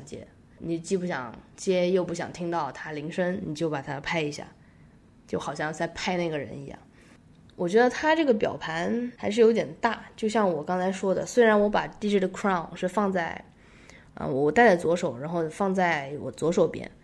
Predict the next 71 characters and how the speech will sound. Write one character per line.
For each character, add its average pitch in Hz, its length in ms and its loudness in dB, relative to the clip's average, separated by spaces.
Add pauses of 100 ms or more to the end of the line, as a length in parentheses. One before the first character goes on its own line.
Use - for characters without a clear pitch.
(420)
它 185 220 0
的， 156 480 -4
就 - 120 -12
是 180 60 -2
我 160 160 2
健 180 260 2
身 180 360 0
做 180 260 0
burpees 175 440 -2
的 139 100 -10
时 151 80 -10
候 131 60 -8
还 - 160 -6
是 214 160 0
一 214 100 2
直 170 160 -6
截 147 160 -4
图， 147 160 -6
一 160 60 -4
直 147 140 -10
截 - 220 -12
图， - 140 -18 (160)
甚 254 280 10
至 240 260 6
我 160 240 0
晚 160 160 0
上 135 100 -8
睡 233 220 6
觉， 208 300 4 (220)
有 170 180 -2
时， 160 260 -4
有 165 160 0
一 165 120 0
次 202 300 -2
戴 214 240 0
的 160 80 0
时 - 160 -4
候， 165 200 -2
我 151 140 -4
第 180 100 -2
二 190 40 2
天 202 100 4
早 196 80 0
上 147 100 -6
还 180 120 0
扭 185 200 2
到 160 160 -2
了 165 100 2
手。 - 240 -8 (440)
包 175 80 4
括 196 80 6
我 190 80 8
前 185 240 0
几 220 140 -2
天 151 320 -12 (440)
做 170 160 0
那 170 60 2
个 180 100 4
运 190 140 4
动 170 120 -2
的 139 60 -10
时 - 120 -14
候， 143 120 -6
我， 131 200 0
我 151 220 0
觉 151 180 -4
得 160 120 0
它 160 140 -4
这 165 60 0
个 165 80 0
表， 165 180 -4